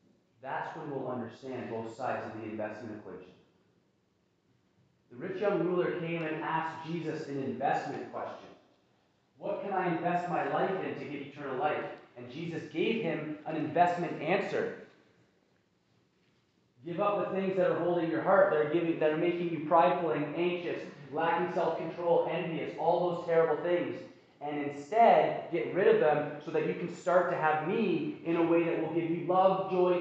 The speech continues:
peace, patience, kindness, goodness, gentleness, self-control. And then you will be able to use your money and your power in a way that will actually be useful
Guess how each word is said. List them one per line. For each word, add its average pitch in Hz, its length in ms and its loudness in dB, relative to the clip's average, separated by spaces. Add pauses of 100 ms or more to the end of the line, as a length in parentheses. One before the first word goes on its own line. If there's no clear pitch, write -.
(120)
peace, 185 280 -6
patience, 175 480 -6
kindness, 175 400 -6
goodness, 175 360 -6
gentleness, 175 360 -6
self-control. 170 840 -2 (360)
And 190 400 -2
then 202 640 6 (240)
you 185 140 -8
will 180 140 2
be 175 240 4
able 175 240 4
to 180 60 -4
use 165 260 -2
your 165 160 0
money 156 340 2
and 151 100 0
your 143 140 -2
power 139 400 6
in 131 80 2
a 131 80 0
way 135 280 4
that 127 180 0
will 123 160 -4
actually - 500 -2
be 123 160 -8
useful 120 400 -10